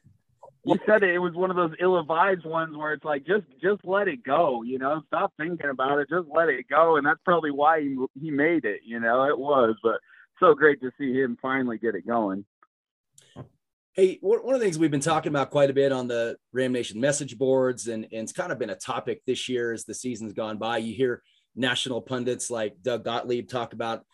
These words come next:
Speaker 2: he, he thinks Nico needs to shorten the bench. But as you look at games like last night,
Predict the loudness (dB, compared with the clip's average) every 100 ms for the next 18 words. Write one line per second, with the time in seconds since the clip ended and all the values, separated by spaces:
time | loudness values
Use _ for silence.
0 | _ -6 -2 -2 0 -2 0 0 4 4
1 | 4 0 -4 -4 0 2 0 -6 -4 -2
2 | -2 -8 0 0 0 -10 _ 0 0 2
3 | 4 4 6 4 4 2 _ _ _ _
4 | _ 0 2 2 2 0 0 -2 -2 -2
5 | -4 -4 -4 -4